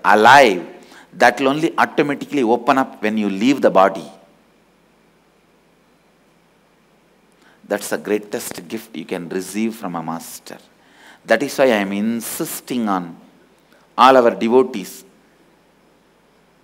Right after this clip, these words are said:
If you have elderly parents above sixty,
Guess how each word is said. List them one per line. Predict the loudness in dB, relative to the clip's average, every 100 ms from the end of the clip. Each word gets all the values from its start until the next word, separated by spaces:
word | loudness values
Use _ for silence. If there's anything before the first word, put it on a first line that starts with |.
| -20
If | -2
you | 4
have | 6 6
elderly | 4 6 6 6 4
parents | 6 6 6 -2 -12 -16 -16 -16 -16 -20 -20 _ _ -2
above | 4 4
sixty, | 2 -10 -12 -10 -10 -10